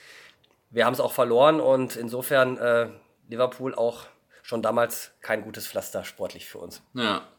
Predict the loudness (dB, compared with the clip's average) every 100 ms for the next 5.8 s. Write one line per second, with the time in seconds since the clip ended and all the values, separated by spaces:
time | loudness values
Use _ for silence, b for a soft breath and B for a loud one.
0 | _ b b b b b _ 0 0 0
1 | -6 -6 -4 -2 -4 -6 -6 -6 -2 -2
2 | -4 -6 -8 -10 -8 -6 -4 -6 -8 -14
3 | -12 -10 -8 -10 -14 -12 -12 -12 -12 -12
4 | -10 -10 -8 -10 -10 -8 -8 -10 -12 -10
5 | -12 -10 -8 -6 -6 -6 -8